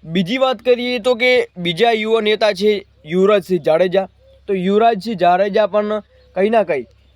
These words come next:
આ જે, અમ, મહા રેલીનું આયોજન કરવામાં આવ્યું છે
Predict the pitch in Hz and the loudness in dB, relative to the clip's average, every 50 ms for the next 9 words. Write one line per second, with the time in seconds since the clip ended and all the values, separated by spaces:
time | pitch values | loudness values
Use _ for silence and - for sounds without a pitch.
0 | _ _ - - 180 196 151 - _ - 170 151 151 208 220 220 220 - _ - | _ _ -8 -4 -4 -4 -6 -8 _ -20 -12 -6 -2 -2 0 0 -2 -4 _ -14
1 | 143 - - 175 175 175 175 175 170 170 160 170 170 170 190 202 196 175 - _ | -18 -18 -16 -14 -10 -10 -8 -8 -8 -6 -4 -4 -2 0 0 0 0 -2 -4 _
2 | _ 156 147 135 147 170 185 196 214 214 220 196 - _ - 151 170 180 196 180 | _ -20 -14 -6 -2 -2 0 0 0 -2 -2 -4 -6 _ -2 0 0 0 0 0
3 | 220 214 196 190 190 196 190 190 180 170 165 156 143 127 - - | -2 -2 0 0 0 2 2 2 2 2 0 0 -4 -8 -14 -20